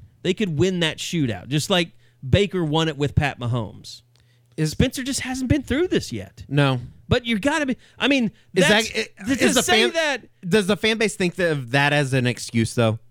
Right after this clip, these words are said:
Speaker 2: That's gonna be
Speaker 1: No,
Speaker 2: an
Speaker 1: no, no, no.
Speaker 2: excuse.
Speaker 1: It's not an excuse. It's, it's, it's, it's, w-, it's not what you should focus on. What you should focus on, the fact is, Oklahoma should have had a better defense when they played Tech and Patrick Mahomes.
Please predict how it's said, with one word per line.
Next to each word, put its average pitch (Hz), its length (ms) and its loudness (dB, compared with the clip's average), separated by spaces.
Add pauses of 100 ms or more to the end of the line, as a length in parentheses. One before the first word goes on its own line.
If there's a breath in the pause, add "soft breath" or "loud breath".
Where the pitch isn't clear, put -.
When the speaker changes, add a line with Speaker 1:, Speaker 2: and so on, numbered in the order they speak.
Speaker 2:
That's 214 220 2
gonna 240 180 2
be 202 80 0
Speaker 1:
No, 403 60 4
Speaker 2:
an - 60 0
Speaker 1:
no, 403 80 0
no, 381 100 -2
no. 254 220 0
Speaker 2:
excuse. - 260 -12
Speaker 1:
It's 269 180 -4
not 381 180 -2
an 285 60 -4
excuse. 240 680 -2 (580)
It's, 214 260 -4
it's, 208 320 -2
it's, - 380 -2
it's, 208 160 -2
w-, 190 380 -2
it's 196 260 -6
not 240 300 0
what 226 140 -8
you 208 120 0
should 165 220 -2
focus 269 380 -2
on. 139 180 -2
What 208 140 -4
you 196 60 -4
should 170 200 0
focus 277 380 0
on, 180 120 0
the 156 80 0
fact 170 400 -2
is, 139 340 0 (600)
Oklahoma 277 360 0
should 370 180 -2
have 302 80 0
had 247 100 2
a 214 40 -2
better 214 280 0
defense 254 560 -2
when 180 320 -2
they 208 160 2
played 277 440 -2
Tech 175 280 0
and 151 100 0
Patrick 139 380 0
Mahomes. 131 460 0